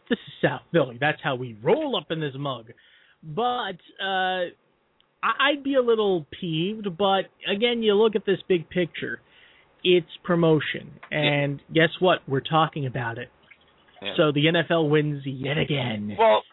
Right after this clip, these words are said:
Speaker 2: let me ask you this. Are you gonna go out of your way to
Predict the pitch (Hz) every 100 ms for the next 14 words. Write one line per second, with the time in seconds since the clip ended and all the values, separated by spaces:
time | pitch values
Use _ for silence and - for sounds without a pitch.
0 | 180 220 226 220 233 180 147 165 214 220
1 | 214 180 202 196 180 180 151 165 120 101
2 | 95 _ _ _ _ _ _ - - 170
3 | 143 139 139